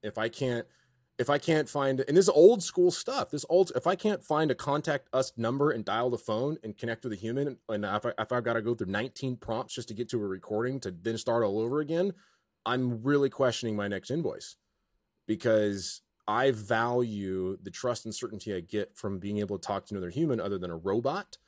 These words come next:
Yeah, robots are great, A I and all that stuff, but if I need to be able to connect with the people behind the brand in a reasonable amount of time to get my fears and anxieties taken care of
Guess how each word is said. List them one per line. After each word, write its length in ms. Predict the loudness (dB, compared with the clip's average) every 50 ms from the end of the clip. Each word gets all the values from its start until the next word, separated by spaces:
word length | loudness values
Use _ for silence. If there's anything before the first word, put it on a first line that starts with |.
| _ _ _ _ _ -4
Yeah, 120 | -4 -4 -2 0
robots 400 | 0 2 4 4 4 2 0 -4
are 60 | -2
great, 260 | 4 4 6 6 4 2
A 120 | 0 0
I 140 | 0 0 0
and 100 | 0 -2
all 120 | -2 -4 -6
that 100 | -6 -4
stuff, 220 | -4 -4 -4 -4 -4
but 180 | -6 -6 -6 -6 _ _ _ _ _ _ _ _ _ _ _
if 240 | 4 4 4 2 0 -4
I 200 | -2 -2 0 0
need 140 | 0 0 -2
to 60 | -2
be 200 | -2 0 2 2
able 220 | 2 2 -2 -4 -6 -6 -6
to 440 | -6 -4 -4 -2 -2 -2 -4 -6 -8 _ -12
connect 560 | -8 -4 -4 -2 -2 -2 -4 -4 -8 -12 -12 -8
with 200 | -6 -8 -8 -8
the 60 | -10 -12
people 320 | -8 -8 -6 -6 -6 -6
behind 340 | -6 -6 -6 -6 -6 -6 -6
the 40 | -6
brand 380 | -6 -6 -4 -2 -4 -4 -6 -8 _ _ _ _ _ _ _ _ _ _ _ _ _ -2
in 260 | 0 0 0 0 -2
a 80 | -4 -4
reasonable 320 | -4 -4 -2 0 0 0 2
amount 120 | 2 0 -2
of 60 | -2
time 400 | -4 -4 -4 -4 -4 -6 -8 -10 _ _ _ _ _ -12
to 140 | -8 -8 -6
get 340 | -4 -2 -2 -2 -2 -4 -6
my 400 | -6 -4 -2 -2 -2 -2 -2 -4
fears 500 | -4 -6 -6 -4 -2 0 0 -2 -2 -4
and 80 | -6 -6
anxieties 420 | -6 -4 -4 -4 -4 -4 -6 -8
taken 280 | -8 -10 -10 -10 -10 -10
care 180 | -6 -2 -2
of 200 | -2 -2 -2 -6